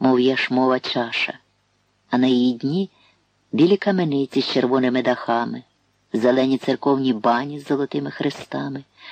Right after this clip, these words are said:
шпилі готичних соборів, вежі. Все це громадиться одне до одного, немов коралові рифи.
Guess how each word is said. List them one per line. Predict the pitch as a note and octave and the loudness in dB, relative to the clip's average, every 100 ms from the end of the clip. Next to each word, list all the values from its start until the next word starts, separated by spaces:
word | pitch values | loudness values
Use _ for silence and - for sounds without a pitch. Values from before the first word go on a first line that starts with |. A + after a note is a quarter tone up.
| - | -12
шпилі | - - C3+ B2+ | -8 2 4 4
готичних | C3 C3+ B2+ - B2+ | 2 0 0 -2 -4
соборів, | - - A2 A2 B2 C#3+ C#3 - - - | -4 -2 0 0 -2 -2 -6 -8 -20 -12
вежі. | G#2+ A3 C#3+ D#3+ D3+ D3 - _ _ _ _ _ _ _ | -2 0 2 0 -2 -6 -8 _ _ _ _ _ _ _
Все | - - A#3 | -12 0 0
це | - D#3 | 2 -2
громадиться | C3 D3+ F3 A3 F#3 - D#3+ | 2 2 4 2 2 -2 -2
одне | D#3 C#3+ F#3+ | -2 0 0
до | D#3+ D#3 | 2 4
одного, | G#3+ F3 F3 E3 | 4 2 0 0
немов | E3 F3+ G3 | 0 2 0
коралові | - D#3+ E3 G3 F3+ F3 F3+ | 0 0 2 2 2 2 4
рифи. | E3 B2+ - - | 2 0 -6 -16